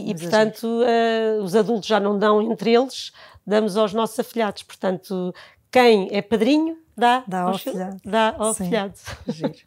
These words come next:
Speaker 2: Falando agora um bocadinho, continuando aqui nos tempos livres, como é que nós podemos adequar os tempos livres dos nossos filhos à medida que eles vão crescendo,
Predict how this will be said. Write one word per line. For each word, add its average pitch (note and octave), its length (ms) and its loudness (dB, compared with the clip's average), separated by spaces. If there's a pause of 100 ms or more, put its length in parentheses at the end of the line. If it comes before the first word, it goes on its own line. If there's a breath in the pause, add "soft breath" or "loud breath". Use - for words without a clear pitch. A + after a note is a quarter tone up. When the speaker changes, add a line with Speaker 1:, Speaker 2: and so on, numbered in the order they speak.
(1000 loud breath)
Speaker 2:
Falando B3 300 4
agora G3 260 6
um G3 60 2
bocadinho, G3 400 0
continuando G#3+ 400 0
aqui G#3+ 160 -4
nos G3+ 160 0
tempos G#3 320 -4
livres, G3 260 -4
como C4 160 -6
é D#4+ 60 0
que D#4+ 80 -12
nós C#4 160 -4
podemos F3+ 320 -6
adequar F#3 420 -4
os D3+ 80 -12
tempos G#3+ 340 -4
livres F3+ 340 -2
dos E3+ 80 -8
nossos G3 260 -2
filhos G#3 300 -4
à A3 80 0
medida G#3 280 0
que A3 120 -6
eles F#3+ 120 0
vão F#3+ 200 0
crescendo, A#3+ 520 0